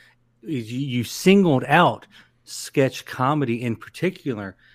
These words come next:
but what is so much of sketch comedy but twisty, turny surprises? You don't know what that,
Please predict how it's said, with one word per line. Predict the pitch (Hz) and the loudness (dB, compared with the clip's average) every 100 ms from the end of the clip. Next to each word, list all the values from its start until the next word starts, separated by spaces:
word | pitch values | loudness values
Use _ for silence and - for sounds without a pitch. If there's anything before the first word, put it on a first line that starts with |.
| _ _ | _ _
but | 143 131 104 | 0 0 2
what | 151 214 - | 4 4 4
is | 160 143 | 2 2
so | - 156 156 | 4 6 8
much | 139 127 | 6 4
of | 120 | -2
sketch | - - 127 - | -6 2 2 2
comedy | - 147 190 180 135 | -4 -2 0 0 -2
but | 113 127 123 - _ _ _ _ _ - | 0 0 0 -4 _ _ _ _ _ -12
twisty, | - 160 156 - 175 | 4 8 8 6 2
turny | 175 - 117 117 | 2 0 2 4
surprises? | 123 - - 170 208 226 - 87 - - _ _ _ _ _ | 2 0 0 4 6 4 0 -12 -16 -20 _ _ _ _ _
You | 135 | 4
don't | 110 156 180 | 8 6 8
know | 165 214 | 6 8
what | 160 139 | 6 6
that, | 135 | 2